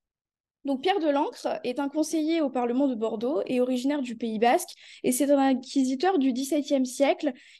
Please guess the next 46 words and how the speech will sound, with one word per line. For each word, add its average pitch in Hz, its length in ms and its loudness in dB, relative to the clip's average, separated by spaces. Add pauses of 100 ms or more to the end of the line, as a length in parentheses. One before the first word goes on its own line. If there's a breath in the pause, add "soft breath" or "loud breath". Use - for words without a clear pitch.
qui - 120 -4
s'est 285 200 4
vu 339 200 4
confier, 302 560 2
euh, 240 320 2
une 247 140 4
mission 285 420 2
par 240 220 -2
le 240 100 0
roi, 254 400 0
euh, 220 340 -4 (120)
Henri 262 260 2
quatre, 262 340 0 (280 loud breath)
celle 285 260 2
d'enquêter, 269 580 2
euh, 254 120 4
sur 247 180 -2
les 240 80 0
faits 269 160 -2
de - 60 -14
sorcellerie 254 480 -2
qui 247 140 -10
se 247 120 -8
produiraient, 240 540 -2 (480 loud breath)
euh, 226 160 8
au 269 100 6
Labourg. 262 380 2
Je 254 120 -4
vous 240 60 -4
ai 254 80 4
mis 277 120 4
une 269 100 2
petite, 262 460 -6
euh, 220 220 2
une - 640 -8
petite, 233 240 -10
une, 220 220 -8
sur - 160 -10
une 233 160 0
carte 254 480 -4
pour 226 340 -4
vous 226 80 -8
situer 240 360 -8
un 233 100 -4
petit - 140 -10
peu. 330 120 -6